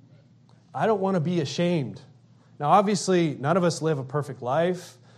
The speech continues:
We all sin. We all come short of the glory of God. We mess up from time to time. But when I get there,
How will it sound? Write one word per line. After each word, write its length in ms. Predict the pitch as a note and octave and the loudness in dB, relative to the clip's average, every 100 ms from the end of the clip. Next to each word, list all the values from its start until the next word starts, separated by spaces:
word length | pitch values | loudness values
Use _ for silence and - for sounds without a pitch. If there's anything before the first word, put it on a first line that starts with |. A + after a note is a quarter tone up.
| - - - | -20 -20 -10
We 140 | B2 | -2
all 240 | C#3 C#3 A#2+ | 0 0 -2
sin. 420 | - F3+ F3+ F3 | -2 2 2 2
We 120 | C#3+ | 0
all 100 | B2 | -2
come 180 | A#2 A#2 | -4 -10
short 260 | - E3 F3 | -2 0 2
of 80 | |
the 100 | D3 | 0
glory 280 | C#3+ C#3 C#3+ | -2 0 0
of 100 | C3 | -2
God. 480 | B2+ C3 D3+ D#3+ E3+ - - - - | -2 0 2 0 -4 -14 -20 -20 -14
We 120 | A#2+ | -8
mess 300 | A2+ A#2 A#2 | -6 -6 -2
up 320 | D3 D#3 D3+ - | 2 2 0 -6
from 120 | B2+ | -8
time 280 | B2+ D3 C3+ | -4 -4 -4
to 60 | |
time. 460 | B2+ D3+ C#3+ B2+ A#2 - - | -4 -4 -2 -4 -8 -16 -10
But 80 | - | -4
when 180 | C#3 F#3 | 0 2
I 80 | F3+ | 2
get 380 | B2+ D#3 E3 E3+ | 0 0 0 2
there, 420 | F3 D#3+ C#3+ | 4 4 0